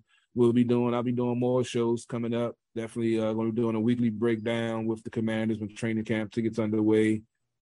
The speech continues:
Uh, Robbie will be taking a break in a little while on Sports in the Hill, so I'll be running the show again, bringing you baseball and playoffs and all the other stuff we always do.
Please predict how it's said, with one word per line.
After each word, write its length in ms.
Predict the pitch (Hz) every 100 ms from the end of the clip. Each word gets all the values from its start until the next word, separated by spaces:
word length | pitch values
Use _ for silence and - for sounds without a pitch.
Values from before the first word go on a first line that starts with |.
| -
Uh, 280 | 95 98 95
Robbie 300 | 110 110 107
will 60 |
be 80 | 107
taking 260 | 107 110 107
a 40 |
break 300 | 98 113 110
in 60 | 107
a 40 |
little 220 | 110 107
while 260 | 107 107 107
on 80 | 110
Sports 320 | - 113 107
in 60 | 107
the 100 | 107
Hill, 200 | 110 107
so 240 | 101 98
I'll 180 | 104 104
be 160 | 104
running 220 | 104 104 107
the 80 |
show 240 | 104 110 104
again, 580 | 104 107 107 107 98 -
bringing 240 | 104 104 101
you 180 | 104 98
baseball 840 | 101 104 - 104 107 107 107 107 _ _ _ _ _
and 400 | 80 87 80 - _ _
playoffs 680 | 196 113 107 104 104 104 -
and 300 | 98 101 98 - -
all 200 | 127 127
the 100 | 110
other 80 | 107
stuff 280 | - 104 107
we 100 | 101
always 460 | 92 90 90 90
do. 300 | 92 95 95